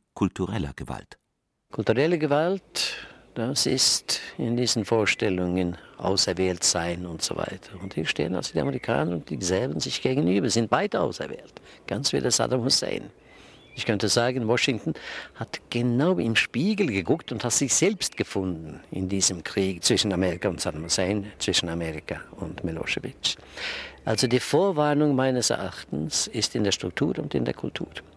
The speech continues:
Speaker 2: Das Problem ist, dass dies sind Strukturen, die wir gebaut haben.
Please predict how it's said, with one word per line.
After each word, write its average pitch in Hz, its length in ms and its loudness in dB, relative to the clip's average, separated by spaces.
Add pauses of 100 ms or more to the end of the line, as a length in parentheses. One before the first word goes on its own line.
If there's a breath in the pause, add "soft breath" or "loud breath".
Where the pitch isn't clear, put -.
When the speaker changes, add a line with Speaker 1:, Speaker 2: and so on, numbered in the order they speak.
(560 loud breath)
Speaker 2:
Das - 180 2
Problem 156 720 2 (100)
ist, - 720 2
dass 110 180 -2
dies 120 200 0
sind 117 140 -2
Strukturen, 143 560 2
die 147 240 -4
wir 233 360 4
gebaut - 540 -6
haben. - 360 -4